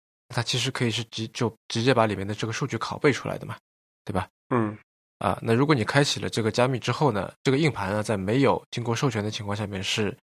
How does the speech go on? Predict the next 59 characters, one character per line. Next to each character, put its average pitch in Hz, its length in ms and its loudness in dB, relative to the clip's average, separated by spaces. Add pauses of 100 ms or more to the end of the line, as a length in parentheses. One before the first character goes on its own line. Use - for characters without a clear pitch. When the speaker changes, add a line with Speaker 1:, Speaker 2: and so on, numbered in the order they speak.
(180)
Speaker 1:
没 123 80 6
有 131 100 8
办 113 140 2
法 101 140 0
直 - 120 -6
接 107 60 2
查 104 160 -6
看 107 200 -10
的。 92 120 -14 (260)
Speaker 2:
嗯。 113 240 0 (240)
Speaker 1:
就， 135 120 -14 (200)
其 - 140 -4
实 - 20 -4
就 127 120 -4
是 113 40 -4
这 117 60 -4
么 110 80 -6
简 98 140 -6
单 95 160 -6
的 98 80 -8
一 95 100 -8
个， 98 400 -6 (140)
一 101 80 -8
个 113 80 -4
功 165 180 0
能。 131 100 -2 (200)
File 202 320 10
Vault 208 260 6
我 101 180 2
是 165 160 0
之 170 140 -4
前 170 140 4
听 170 160 0
说 165 180 4
好 107 100 2
像 120 180 -2
是 127 240 0
开 160 200 4
了 131 60 4
以 101 40 2
后 104 80 0
会 139 160 0
变 143 200 4
慢， 151 320 2
是 - 120 -10
吗？ 92 140 -8 (760)
Speaker 2:
呃， 120 500 8 (120)
在 170 520 10
没 117 300 8
有 131 180 10
那 113 180 6
个， 98 240 2
就 113 140 -8
还 110 160 4
是 123 60 4
跟 123 120 4
你 123 60 4
讲 110 120 2
嘛， - 80 -8